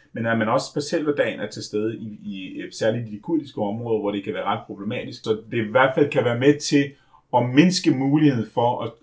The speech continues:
at skabe snyd, men, men også måske sikre grundlaget for et, et muligt fair, øh, valgafhandling.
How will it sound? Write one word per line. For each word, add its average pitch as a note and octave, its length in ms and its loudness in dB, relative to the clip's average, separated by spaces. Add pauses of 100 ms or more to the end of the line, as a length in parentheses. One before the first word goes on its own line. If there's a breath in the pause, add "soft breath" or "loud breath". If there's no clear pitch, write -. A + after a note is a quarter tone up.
at G#2+ 60 -8
skabe F#2+ 260 -8
snyd, C#3+ 380 4
men, A2 240 -2
men A2 140 -2
også B2+ 400 0 (180)
måske D#3+ 520 0
sikre D3 720 2
grundlaget C3+ 500 4
for - 300 -4
et, A2 160 -12
et G#2+ 180 -8 (100)
muligt B2 480 -4
fair, G2 320 -4 (420)
øh, F2+ 480 -10
valgafhandling. G2+ 680 -6